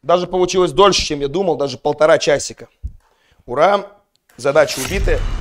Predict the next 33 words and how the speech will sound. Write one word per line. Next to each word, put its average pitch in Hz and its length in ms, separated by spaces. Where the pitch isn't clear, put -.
Смотрите, 196 500
ну 160 80
давайте 220 360
оценим. 202 480
Первая 226 380
задача 170 400
планиметрия. 160 720
Вообще 160 360
формат 165 420
егэ, 151 360
уровень 175 380
егэ, 165 340
интересно, 151 540
симпатично. 147 580
Я 175 160
постарался 180 540
просто, 170 320
ну, 165 240
уже 160 180
потому 196 200
что 185 140
завтра 214 400
мы 170 80
будем 175 180
разбирать 170 440
чисто - 500
егэшный 165 640
формат. 147 500
Ну, 139 160
в - 40
смысле 139 300
прям, 113 220
да. 151 200